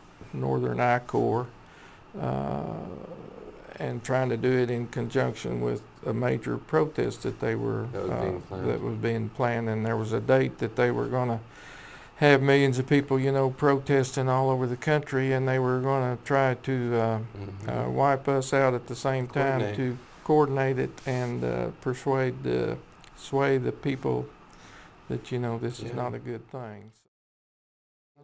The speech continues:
Speaker 2: know,
Speaker 1: They
Speaker 2: I mean,
Speaker 1: use psychological warfare
Speaker 2: I
Speaker 1: as
Speaker 2: think it's
Speaker 1: much
Speaker 2: a,
Speaker 1: as
Speaker 2: yeah,
Speaker 1: anything.
Speaker 2: exactly.
Speaker 1: Sure
Speaker 2: And
Speaker 1: did.
Speaker 2: they saw the protesters, from their point of view, they saw the protesters as allies.
Speaker 1: Yeah, and they used to drop
Speaker 2: Yeah.
Speaker 1: leaflets. I'd find leaflets. I, I wished I'd have saved some of 'em talking about, you know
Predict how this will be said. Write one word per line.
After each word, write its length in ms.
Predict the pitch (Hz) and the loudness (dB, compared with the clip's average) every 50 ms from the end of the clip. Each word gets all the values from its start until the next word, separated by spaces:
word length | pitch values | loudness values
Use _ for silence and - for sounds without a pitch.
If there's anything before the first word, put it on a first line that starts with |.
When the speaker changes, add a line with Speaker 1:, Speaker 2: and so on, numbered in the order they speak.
| - | -16
Speaker 2:
know, 60 | 147 147 | -12 -12
Speaker 1:
They 60 | 156 | -10
Speaker 2:
I 20 | 160 | -10
mean, 140 | 160 156 160 151 | -10 -8 -8 -8
Speaker 1:
use 140 | 135 113 | -8 -6
psychological 840 | - 156 143 143 139 - 135 127 139 135 131 131 - - - 123 127 | -4 -2 -2 -2 -2 -4 -2 0 2 2 2 0 -2 -2 -2 0 0
warfare 540 | 123 127 127 123 120 123 - - 127 120 120 | 2 2 2 2 0 0 0 0 0 0 0
Speaker 2:
I 40 | |
Speaker 1:
as 60 | 135 160 | 0 0
Speaker 2:
think 140 | 175 - | 2 2
it's 80 | 131 127 | 0 0
Speaker 1:
much 60 | - 120 | 0 -2
Speaker 2:
a, 40 | |
Speaker 1:
as 80 | 117 123 | -2 0
Speaker 2:
yeah, 60 | 123 123 127 123 | 0 0 0 -2
Speaker 1:
anything. 160 | 120 120 117 | -2 -4 -2
Speaker 2:
exactly. 440 | 113 107 - 143 - - - - 110 104 | -2 -2 0 -2 -2 -4 -6 -6 -4 -2
Speaker 1:
Sure 100 | 104 107 | 0 0
Speaker 2:
And 80 | 101 - | 0 0
Speaker 1:
did. 440 | 117 117 120 - 110 - - - - | 0 0 0 0 -2 -4 -4 -8 -8
Speaker 2:
they 160 | 107 110 113 | -6 -6 -6
saw 420 | 110 - - - 113 110 117 117 113 | -6 -6 -4 0 2 2 2 2 0
the 100 | 110 107 | -2 -6
protesters, 880 | - - 117 117 120 117 - 117 110 107 - - - 107 104 104 104 - - - - - - - - - - - - - | -4 -2 0 0 0 0 -2 -4 -4 -4 -6 -8 -10 -10 -10 -10 -12 -14 -18 -20 -20 -20 -20 -20 -20 -20 -20 -20 -20 -16
from 120 | - - 107 | -10 -4 2
their 120 | 107 117 117 | 4 4 4
point 220 | 113 - 120 117 | 4 2 -2 -2
of 60 | 110 104 | 0 0
view, 160 | 110 - 113 | -2 -2 -2
they 140 | 104 104 101 | -4 -6 -6
saw 180 | - 104 101 | -6 -6 -6
the 80 | 98 98 | -6 -6
protesters 640 | - - 107 104 101 - 110 110 107 - 107 95 104 | -8 -8 -8 -8 -8 -8 -10 -10 -10 -12 -12 -10 -10
as 100 | 101 98 | -8 -8
allies. 480 | 110 131 - - - - - - - - - - | -8 -8 -8 -10 -12 -12 -12 -12 -12 -10 -8 -8
Speaker 1:
Yeah, 260 | - - - - 110 | -6 -6 -6 -4 -4
and 100 | 123 135 | -2 0
they 120 | 151 151 151 | 0 0 0
used 300 | 147 139 135 131 - - | 0 -2 -2 -4 -6 -8
to 60 | 127 | -6
drop 300 | 127 131 131 131 131 127 104 98 - - - | -2 2 2 2 2 0 -2 -8 -14 -10 -4
Speaker 2:
Yeah. 60 | 120 | 0
Speaker 1:
leaflets. 560 | 127 143 143 143 143 - 139 139 135 139 - - | 2 2 2 2 0 0 -2 -2 -2 -2 -2 -2
I'd 200 | 131 135 131 131 | 0 0 0 0
find 320 | - 139 135 131 123 117 113 | 2 2 4 4 2 2 2
leaflets. 400 | 123 127 127 - 127 123 - - | 2 2 2 0 -2 -2 0 2
I, 160 | 123 123 120 - - | 2 2 2 2 0
I 140 | 135 127 120 | 2 2 2
wished 320 | 123 135 143 135 135 - | 4 2 0 0 -2 -2
I'd 180 | 135 131 120 110 | -2 -2 0 -2
have 120 | 110 107 | -4 -4
saved 560 | - - - - - 131 131 127 117 110 - | -8 -10 -8 -2 0 2 2 0 0 -4 -6
some 240 | - 127 120 113 113 | -6 -4 -4 -2 -2
of 60 | 110 110 | -2 -2
'em 260 | 113 113 113 117 113 113 | -2 -4 -4 -6 -6 -4
talking 360 | - 143 127 123 120 - 117 117 | -2 0 0 0 0 -2 -4 -4
about, 420 | 110 117 117 117 117 113 - - | 0 0 0 0 0 -2 -4 -4
you 140 | 120 117 113 | -4 -2 -2
know 360 | 110 107 107 104 104 113 113 | 0 0 -2 -2 -4 -4 -6